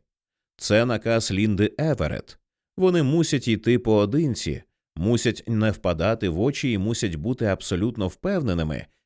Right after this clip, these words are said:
що ніхто не йде за ними на зирці. «Це не гра», — говорила їм Лінда. На Норрі більше враження справило її бліде,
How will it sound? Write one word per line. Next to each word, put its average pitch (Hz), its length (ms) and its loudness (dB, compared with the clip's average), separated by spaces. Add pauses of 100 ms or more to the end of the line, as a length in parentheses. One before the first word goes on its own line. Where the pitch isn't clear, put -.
що - 180 -2
ніхто 170 400 -2
не 160 140 0
йде 113 260 0
за 107 140 0
ними 87 260 -2
на 85 140 -2
зирці. 82 520 -4 (600)
«Це 107 300 -2
не 117 160 2
гра», — 107 420 -2 (340)
говорила 156 500 2
їм 131 160 0
Лінда. 123 400 -2 (360)
На 90 220 -2
Норрі 147 500 0
більше 156 380 -4
враження 123 500 0
справило 107 520 -2
її 90 280 0
бліде, 82 500 -2